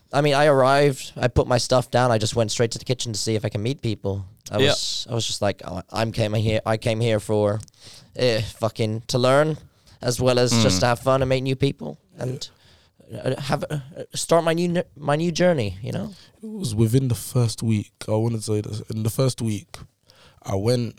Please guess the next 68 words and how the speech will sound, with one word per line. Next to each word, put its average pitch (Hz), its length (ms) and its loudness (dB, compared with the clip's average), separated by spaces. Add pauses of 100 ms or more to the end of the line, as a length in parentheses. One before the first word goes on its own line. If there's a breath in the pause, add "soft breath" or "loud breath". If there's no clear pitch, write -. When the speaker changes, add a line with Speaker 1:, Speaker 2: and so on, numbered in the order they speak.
(100)
Speaker 3:
um, 98 300 -6
I 101 40 0
was 110 120 0
in 127 80 0
my 107 100 0
room, 101 420 -2
like, - 160 -20
playing 98 260 -2
games 95 220 -4
and - 80 -10
stuff, - 360 -20 (100)
and 104 120 -2
I 107 60 0
heard 120 300 4
some 113 220 -2
noise 123 180 4
coming 107 200 -4
from 107 100 -10
the 107 60 -8
kitchen, 104 420 -6 (200)
like, 104 180 -2
like, 101 220 -8
it - 20 -6
was, 104 160 -8
like, 98 140 -6 (160)
nine 107 340 -6
P 104 200 -2
M, 98 240 -6
ten - 200 -6
P - 100 -8
M. - 160 -12 (480 soft breath)
I - 60 -6
was - 80 -4
like, 107 140 0
"You 147 80 0
know 147 100 2
what? 104 220 -2 (500 soft breath)
I 98 60 0
haven't 110 200 0
really 101 300 -2 (240)
talked 98 260 -6
to 104 80 -8
that 101 120 -2
many. 101 120 -8
I've 101 100 -6
talked 107 200 -8
to, 95 60 -10
like, 69 100 -10
three, 110 280 -2
two 107 240 -4
people 104 240 -6
from - 140 -10
my 90 60 -10
flat. 90 280 -10 (220)
So 101 120 -6
let 104 120 -2
Speaker 1:
Mm. 90 60 -4
Speaker 3:
me 104 60 -2
go 104 200 0
and 104 120 -6
see 101 360 -8 (280)
who's 104 220 -2
there. 98 340 -4
Let's 107 180 -4
go 104 100 -4
speak 107 220 -4
to - 80 -10
them." - 160 -10